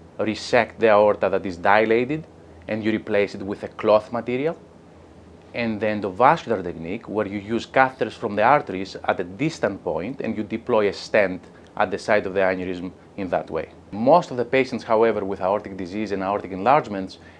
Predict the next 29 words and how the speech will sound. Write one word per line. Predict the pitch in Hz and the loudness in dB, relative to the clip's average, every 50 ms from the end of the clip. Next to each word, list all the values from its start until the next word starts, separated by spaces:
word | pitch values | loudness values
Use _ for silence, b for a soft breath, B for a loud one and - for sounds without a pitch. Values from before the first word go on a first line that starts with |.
| B - | B -10
they | 95 107 107 | -6 -2 0
need | 113 131 139 127 | 0 0 0 -2
to | 127 - | -4 -4
have | - 123 110 98 | -4 -2 -2 0
a | 98 | 0
regular | 104 127 131 127 117 123 120 | 0 0 0 0 -2 -2 -2
follow-up | - - 117 117 107 101 98 101 | -2 0 2 2 2 2 0 -2
appointment | 95 - - 107 107 104 101 101 98 92 | -4 -2 -2 -2 -2 -2 -4 -6 -6 -6
with, | 101 101 - - - 110 | -6 -8 -8 -6 -2 0
uh, | 98 90 - B B B B B B B B - | 0 0 -2 B B B B B B B B 0
expert | 120 131 127 - - - 117 107 - - | 2 2 2 0 -4 -6 -6 -6 -6 -6
teams | - 110 104 107 131 131 - | -6 -4 -4 -4 -4 -6 -8
consisting | - - 110 98 98 - 117 113 - 117 110 110 | -6 -6 -4 -4 -4 -6 -8 -8 -4 -4 -4 -2
of | - 110 104 101 101 - - - - | 2 2 2 2 2 -2 -10 -16 -12
an | 107 104 90 | -8 -6 -2
aortic | 87 101 104 - 113 - | -2 -2 -2 -2 -6 -10
surgeon, | - - 127 131 127 120 135 143 143 143 B B B B B B - | -4 -2 -2 -2 0 -2 -4 -4 -4 -6 B B B B B B -8
usually | 98 107 127 117 127 120 113 | -4 -2 0 0 2 2 2
a | 101 | 2
diagnostic | 95 101 95 92 98 104 110 110 - 104 | 2 0 -2 -2 -2 -4 -6 -6 -6 -8
radiologist | - 101 101 95 92 101 104 107 107 101 98 98 - - | -6 -4 -4 -2 0 0 2 2 0 0 -4 -6 -10 -10
with, | 98 98 95 - - - | -10 -10 -10 -6 -4 -2
uh, | 95 | -2
experience, | - - - - - - - 135 131 127 127 127 143 143 - - B B B B B B B B - | -2 -2 -4 -8 -12 -6 -4 -2 0 0 0 -2 -2 -6 -8 -14 B B B B B B B B -4
uh, | - 101 98 95 92 - - | -2 0 0 0 0 0 -2
on | 101 104 101 | -4 -4 -4
evaluating | 101 92 110 107 107 104 104 101 95 98 | -2 0 0 0 2 0 0 -2 -2 -2
aortic | 98 92 95 92 - 90 | -2 -2 -2 -2 -4 -6
aneurysms, | 90 92 95 98 95 95 101 98 95 98 - - - | -4 -4 -4 -4 -6 -8 -8 -10 -10 -12 -14 -16 -18